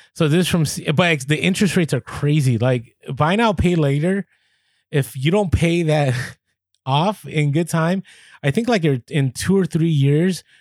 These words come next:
you could end up, like, tripling, like, what you end up paying for the item. It, it gets crazy. Uh, and so this is from C N N Business. The holiday spending spree is fueled by buy now, pay later shoppers.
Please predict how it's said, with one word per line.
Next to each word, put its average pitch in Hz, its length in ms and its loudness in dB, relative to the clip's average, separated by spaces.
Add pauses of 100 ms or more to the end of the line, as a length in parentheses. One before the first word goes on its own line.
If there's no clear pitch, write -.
(120)
you 147 120 0
could 175 120 0
end 151 160 0
up, 147 140 0
like, 117 240 0 (180)
tripling, 123 680 -2
like, 117 240 -2
what 127 120 -2
you 120 120 0
end 117 160 -2
up 110 100 -6
paying 117 320 -2
for 117 160 -8
the 113 140 -4
item. 101 360 -6 (100)
It, 123 140 -8
it 131 80 -8
gets 143 180 -4
crazy. 117 640 -6 (680)
Uh, 135 140 2
and 143 180 0
so 170 140 0
this 175 140 2
is 180 60 0
from 180 140 -2
C 180 180 0
N 175 80 0
N 175 140 0
Business. 151 360 2
The 151 100 0
holiday 165 380 2
spending 156 360 0
spree 151 260 0
is 135 100 2
fueled 156 500 0
by 131 180 2
buy 131 420 2
now, 151 320 2
pay 147 340 0
later 131 480 0 (360)
shoppers. 113 600 -4